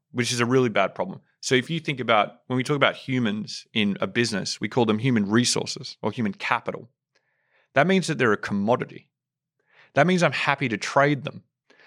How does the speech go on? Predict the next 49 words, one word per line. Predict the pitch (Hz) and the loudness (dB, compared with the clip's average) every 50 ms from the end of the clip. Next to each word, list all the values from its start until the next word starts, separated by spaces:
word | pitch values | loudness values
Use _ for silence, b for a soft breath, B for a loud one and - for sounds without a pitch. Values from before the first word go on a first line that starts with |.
| b b | b b
I | 120 131 | 2 2
don't | 165 185 - | 2 2 0
consider | 185 156 - 156 143 | -2 -4 -2 -2 -2
them | 127 113 104 | -2 -2 -4
an | - - | -2 -2
asset. | 117 131 131 - - - 80 - _ _ _ _ _ _ _ _ | -2 -2 -2 -2 -4 -6 -6 -8 _ _ _ _ _ _ _ _
But | 139 139 | -2 -2
if | 131 147 | 0 -2
you | 156 | -4
think | 180 190 190 | -2 -2 2
about | 165 156 143 135 | 2 2 2 4
the | 127 117 | 2 0
economy, | 113 117 - - 131 131 127 120 117 107 110 113 110 | 0 0 -2 -4 -2 -2 -2 -2 -2 -4 -4 -4 -4
it's | 110 110 - - | -4 -6 -4 -2
mostly | 127 123 123 - - 117 | 0 0 0 0 -2 -4
a | 104 | -2
services | - - 117 110 107 104 - - 98 | -2 -2 -2 -2 -2 -2 -4 -8 -10
business, | - - 170 160 135 123 120 - | -4 -4 -2 -2 -2 -4 -2 -2
and | 127 123 113 B B B B B B B - | -2 -2 -2 B B B B B B B -2
the | 127 127 143 | 2 4 4
organizations | 156 165 165 160 147 135 123 127 123 120 - 120 110 | 4 4 4 2 2 2 2 2 0 0 -2 -2 -2
that | 113 110 | -2 -2
are | |
better | 104 - 113 113 110 110 | 0 2 2 4 4 4
at | 107 101 - 101 | 2 0 -2 -2
making | 113 107 104 - 110 101 | -4 -4 -2 -2 -2 -2
their | 101 101 | 2 2
assets | 117 143 147 - - 110 - - - | 2 2 2 2 0 0 -2 -2 -6
more | 101 101 | -8 -2
productive, | - 104 95 95 95 - 98 95 | 0 2 2 2 0 0 -6 -8
being | - 98 95 92 95 | -6 -6 -6 -6 -6
people, | - - - 123 117 110 101 98 | -4 -4 -4 -4 -4 -4 -4 0
are | 101 | 0
actually | 101 101 - - 101 98 | 0 0 -2 -6 -8 -6
highly, | - 92 90 95 92 92 90 - - _ _ _ | -2 -2 -2 -2 -2 -4 -8 -10 -14 _ _ _
more | - 92 90 | -10 -8 -4
highly | 92 87 87 87 | -4 -4 -4 -4
profitable. | 85 - - 131 127 127 - 92 87 87 87 - | -8 0 4 4 4 4 0 -6 -6 -6 -6 -6
But | 107 104 | 0 2
then | 110 113 123 | 2 4 6
no | 139 143 135 | 6 6 6
one | 120 | 6
ever | 101 92 | 4 0
tells | - - - 107 107 98 90 | -4 -4 0 0 0 2 0
you. | 90 | -2
They | 92 | 0
don't | 95 98 92 - | 0 0 0 2
link | 110 113 123 117 117 | 2 2 2 2 0
it. | - | -2